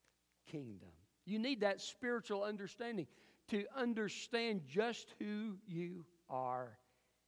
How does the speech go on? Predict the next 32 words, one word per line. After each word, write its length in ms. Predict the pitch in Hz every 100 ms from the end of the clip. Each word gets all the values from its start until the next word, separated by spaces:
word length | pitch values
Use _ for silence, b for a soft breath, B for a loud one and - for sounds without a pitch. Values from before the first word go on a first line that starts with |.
| _ -
in 180 | 110 98
Christ. 640 | - 107 95 104 - - - _ _ -
<clears throat> 120 | 135 - b b b -
It's 160 | 135
a 40 | 123
wonderful 460 | 123 143 135 139
thing. 280 | - 131 107 - _ _ _ _ _ _ _ -
All 80 | 180
right. 260 | 196 175 139 B B B
So 220 | 269 240
the 120 | 180
need 280 | 214 262 294
for 140 | 269
spiritual 540 | 233 - 277 247 240 240
understanding, 580 | 233 202 - 233 233 214
we 100 | 190
need, 200 | 220 214
we 140 | 185
need 160 | 214 247
it 80 | 233
for 200 | 196 190
our 160 | 170
obedience, 440 | 156 185 226 220 -
for 140 | 165
our 80 | 151
fruitfulness, 500 | - 220 - 208 180
for 140 | 180
our 120 | 160
growth, 340 | 151 190 233 226
for 100 | 170
our 140 | 147
worship, 400 | 156 220 214 220